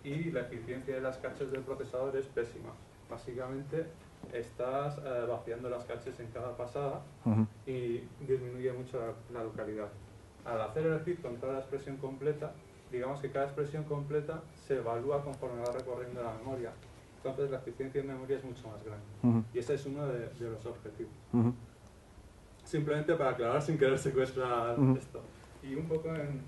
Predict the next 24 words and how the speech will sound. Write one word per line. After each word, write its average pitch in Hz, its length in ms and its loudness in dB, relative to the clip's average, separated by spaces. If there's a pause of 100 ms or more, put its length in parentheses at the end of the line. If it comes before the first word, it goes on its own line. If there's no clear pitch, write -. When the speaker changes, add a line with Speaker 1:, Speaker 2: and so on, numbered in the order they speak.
Speaker 1:
en 123 220 -8
respuesta 135 500 -6
al 131 120 -4
otro, 151 320 -2 (180)
de 131 160 -2
hecho, 147 260 -2 (760)
eh, 113 640 6 (1120)
en, 131 400 -4
en 131 180 -6
Numba, 151 300 0 (320)
el 120 180 -6 (120)
que 117 240 0
se 120 180 -4
haga 143 580 0
el 135 240 -4
auto-hit 135 480 -8
a 117 60 -10
nivel 117 300 -8
de 127 80 -4
función 127 460 -8
Speaker 2:
Ujú. 120 180 -6 (240)
Speaker 1:
es - 100 -8
por 123 240 -6
diseño. 104 260 -8